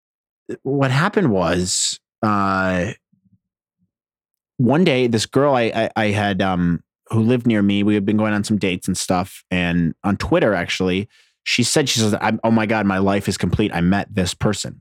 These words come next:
So it wasn't just a thing that, like, I didn't think she was real. Like, I think a lot of people didn't think she was real. Like, her profile looked fake. And she was friends with everybody on Facebook.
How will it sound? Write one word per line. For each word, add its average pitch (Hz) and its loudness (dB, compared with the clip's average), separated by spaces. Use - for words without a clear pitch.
So 135 -2
it 156 2
wasn't 214 2
just 196 0
a 131 0
thing 117 0
that, 98 -2
like, 87 -4
I 98 0
didn't 110 -2
think 101 -2
she - -2
was 90 0
real. 92 -2
Like, 85 -8
I 98 -2
think 117 0
a 107 0
lot 104 0
of 113 -6
people 90 -8
didn't 95 0
think 95 -2
she - -4
was 92 -2
real. - 0
Like, 101 -4
her 101 -6
profile 120 0
looked 98 -4
fake. - -6
And 113 -2
she - 0
was 123 0
friends 160 -2
with 110 -4
everybody 104 -2
on 82 -10
Facebook. - -10